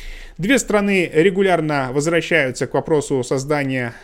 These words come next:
атомной электростанции или комплекса станций в Казахстане,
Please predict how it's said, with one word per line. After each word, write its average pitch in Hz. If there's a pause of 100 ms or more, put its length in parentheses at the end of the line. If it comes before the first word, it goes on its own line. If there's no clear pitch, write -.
атомной 135
электростанции 151
или 127
комплекса 208
станций 175
в 160
Казахстане, 156